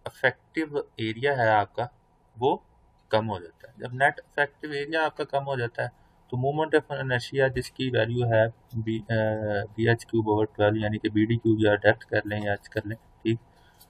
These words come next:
बी डी cube over twelve। अब depth कम होने की वजह से आपका moment of inertia भी कम हो जाता है। तो इसमें, अ, बीम के केस में हमारे पास जो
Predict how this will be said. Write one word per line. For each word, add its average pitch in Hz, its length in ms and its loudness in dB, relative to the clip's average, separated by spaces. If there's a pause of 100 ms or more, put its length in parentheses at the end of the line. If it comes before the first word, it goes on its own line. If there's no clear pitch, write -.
(240)
बी 117 140 6
डी 135 100 -2
cube 135 200 4
over 135 240 6
twelve। 135 220 4 (140)
अब 123 220 -2
depth - 380 4 (120)
कम 170 200 4
होने 143 220 -4
की 135 100 -6
वजह 135 240 2
से 139 180 -2
आपका 127 380 4 (260)
moment 117 260 -8
of 113 140 -12
inertia 107 340 -8
भी 123 140 -14 (520)
कम 107 140 -2
हो 95 140 -12
जाता - 160 -18
है। - 140 -20 (480)
तो - 40 -20 (120)
इसमें, 160 580 -4
अ, 123 520 2 (260)
बीम 127 320 -2
के 151 120 -2
केस 131 400 2
में 139 180 -4
हमारे 120 400 6 (100)
पास 117 380 -2 (600)
जो 113 200 -2